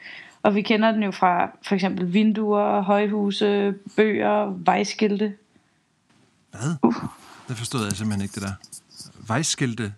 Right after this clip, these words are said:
Speaker 2: Altså, skal de så være
Speaker 1: Ja,
Speaker 2: formet som
Speaker 1: vejskilte.
Speaker 2: en rektangel?
Speaker 1: Jamen, hvis nu I ser et vej-, vejskilt for jer, så er det et rektangel. Et vinduer, rektangler. Højhuse,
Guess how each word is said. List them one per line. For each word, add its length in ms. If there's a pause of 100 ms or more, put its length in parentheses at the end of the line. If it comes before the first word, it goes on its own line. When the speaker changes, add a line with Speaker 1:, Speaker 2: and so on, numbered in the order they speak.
Speaker 2:
Altså, 200
skal 160
de 80
så 100
være 100
Speaker 1:
Ja, 40
Speaker 2:
formet 280
som 200
Speaker 1:
vejskilte. 160
Speaker 2:
en 280
rektangel? 500 (600)
Speaker 1:
Jamen, 240
hvis 140
nu 80
I 60
ser 180
et 100
vej-, 200
vejskilt 420
for 100
jer, 120
så 120
er 40
det 120
et 40
rektangel. 480 (540)
Et 260 (280)
vinduer, 600 (420)
rektangler. 460 (1000)
Højhuse, 600